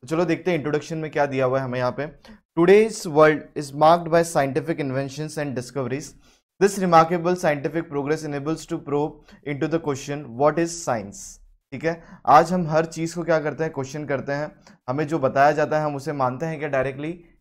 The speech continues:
नहीं, हम हमेशा क्वेश्चन करते हैं, "ये ऐसा क्यों है, वैसा क्यों?" ठीक है ना, तो ये क्वेश्चन करना क्या है, बहुत ज़रूरी है। ठीक है, अब science is the systematic body of knowledge।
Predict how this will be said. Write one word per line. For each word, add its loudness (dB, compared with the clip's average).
नहीं, -6
हम -4
हमेशा -4
क्वेश्चन -6
करते -6
हैं, -2
"ये 0
ऐसा -4
क्यों -4
है, -2
वैसा -4
क्यों?" -8
ठीक -8
है -2
ना, 0
तो 0
ये 2
क्वेश्चन -2
करना 0
क्या -2
है, -4
बहुत -4
ज़रूरी -4
है। -14
ठीक -8
है, -4
अब 2
science 4
is -4
the -4
systematic -4
body 0
of 6
knowledge। -2